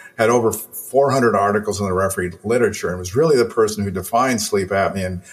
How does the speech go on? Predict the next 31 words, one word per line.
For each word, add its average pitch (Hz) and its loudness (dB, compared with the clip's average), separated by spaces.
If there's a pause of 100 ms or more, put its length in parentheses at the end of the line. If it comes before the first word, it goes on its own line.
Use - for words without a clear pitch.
came 113 0
up 104 0
with 95 -6
the 95 -10
mild, 104 2
moderate, 95 2
and 92 -8
severe 98 -2 (280)
classifications. 92 -4 (420)
In 123 6
his 117 4
later 131 6
years, 131 6
he 123 0
was 107 0
lecturing 110 2
and 104 2
said 113 2
he 113 0
wished 123 0
he'd 113 -2
never 113 2
came 110 0
up 139 2
with 110 -2
those 107 0
classifications 98 -4
because 104 -2
they 104 0
don't 120 -2
really 107 0